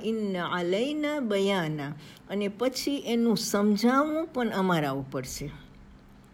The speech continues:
હવે ગયા વખતે હું તમને સમજાવી હતી કે આ સૂરામાં જે બે થીમ્સ છે, મોટું થીમ કયામતના દિવસ છે, મોટું ટોપિક, અને નાનું જે ટોપિક છે તે કુરઆને મજીદ છે.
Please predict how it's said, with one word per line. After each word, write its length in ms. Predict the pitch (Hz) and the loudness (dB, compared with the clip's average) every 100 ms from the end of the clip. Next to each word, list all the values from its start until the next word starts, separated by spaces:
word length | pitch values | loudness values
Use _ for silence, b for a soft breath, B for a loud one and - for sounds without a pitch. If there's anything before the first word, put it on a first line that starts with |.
| - - - B B B B - | -20 -20 -20 B B B B 0
હવે 200 | 240 262 | 0 2
ગયા 280 | 220 262 302 | 4 4 6
વખતે 300 | 302 302 277 | 4 2 4
હું 200 | 277 277 | 4 4
તમને 300 | 240 233 226 | 2 4 4
સમજાવી 640 | 233 240 247 269 240 202 | 4 2 4 4 6 6
હતી 260 | 202 208 233 | 4 -2 -2
કે 180 | 208 | -2
આ 180 | - 202 | 0 0
સૂરામાં 680 | 208 - 254 269 269 240 220 | 0 -2 -2 0 0 2 0
જે 200 | 202 208 | 4 4
બે 280 | 175 208 240 | 6 6 6
થીમ્સ 640 | 240 - 269 277 - - | 2 0 2 2 0 -4
છે, 500 | - 175 185 - B B B B 202 | 0 2 2 -2 B B B B -2
મોટું 380 | 240 233 277 | 0 0 -4
થીમ 300 | 240 - 240 | -2 2 2
કયામતના 720 | 214 208 202 226 240 233 202 180 | 2 2 4 4 2 0 -2 -2
દિવસ 540 | 185 240 294 - - | -2 0 0 0 -6
છે, 280 | - 277 277 | -4 -2 -2
મોટું 680 | 294 226 214 220 - 196 - | -2 -2 -2 -2 -6 -8 0
ટોપિક, 480 | 220 233 254 - - | 2 2 -4 -8 -12
અને 400 | - 196 190 185 | -6 -4 -2 -2
નાનું 480 | 190 214 269 294 | -2 -2 0 -2
જે 160 | 285 240 | 0 0
ટોપિક 400 | 220 226 226 208 | 4 2 2 -4
છે 220 | - 214 | 0 0
તે 180 | 202 185 | 0 -2
કુરઆને 560 | 180 180 180 185 185 165 | -4 -6 -4 -2 -2 -2
મજીદ 420 | 165 160 190 - | -4 -2 -2 -2
છે. 300 | - - | -6 -10